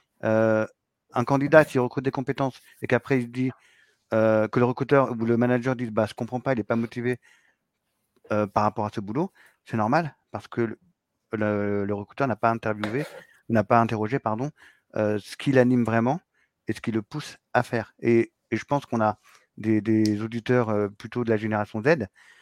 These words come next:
Et ce qu'il faut voir, euh, David, dans la génération Z, c'est que eux,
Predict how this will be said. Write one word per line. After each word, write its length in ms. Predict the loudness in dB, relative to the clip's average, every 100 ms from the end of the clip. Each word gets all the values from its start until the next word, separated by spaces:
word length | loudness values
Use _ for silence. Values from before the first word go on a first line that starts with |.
| _ _ _ -4
Et 120 | -2
ce 100 | -2
qu'il 180 | -10 -8
faut 500 | 0 2 2 0 -2
voir, 320 | 2 4 4
euh, 220 | 2 2
David, 280 | 2 2 2
dans 120 | 0
la 80 | 0
génération 400 | 0 -2 -2 0
Z, 140 | 0 0
c'est 140 | -2
que 220 | -2 -2 -4 _ -20 _ _
eux, 180 | 4 4